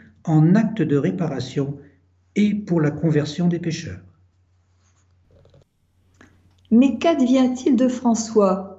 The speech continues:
Speaker 2: Ne serait-il donc pas intéressé par la conversion des pécheurs et la réparation des péchés ? Il est clair que lui aussi se sent fortement interpellé par l'exhortation de l'ange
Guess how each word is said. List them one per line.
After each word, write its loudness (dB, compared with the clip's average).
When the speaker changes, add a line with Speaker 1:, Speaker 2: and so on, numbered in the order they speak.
Speaker 2:
Ne 4
serait-il -6
donc 0
pas 0
intéressé -2
par -4
la 0
conversion -2
des 4
pécheurs -2
et 0
la 0
réparation -2
des 2
péchés ? -2
Il 4
est 2
clair -4
que -2
lui 0
aussi -2
se -2
sent -2
fortement 0
interpellé 2
par -4
l'exhortation -2
de 6
l'ange 2